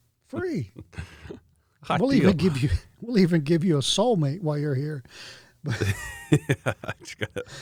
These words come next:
Speaker 2: a story about that in a bit.
Speaker 1: <laughs> But, uh, he, uh,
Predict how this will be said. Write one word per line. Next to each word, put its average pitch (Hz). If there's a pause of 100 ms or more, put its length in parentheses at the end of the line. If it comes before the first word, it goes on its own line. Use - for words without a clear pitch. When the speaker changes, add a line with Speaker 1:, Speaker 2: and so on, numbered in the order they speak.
(140)
Speaker 2:
a 107
story 90
about 160
that 82
in 76
a 71
bit. 67
Speaker 1:
<laughs> 143 (840)
But, 135
uh, 127
he, 143
uh, 123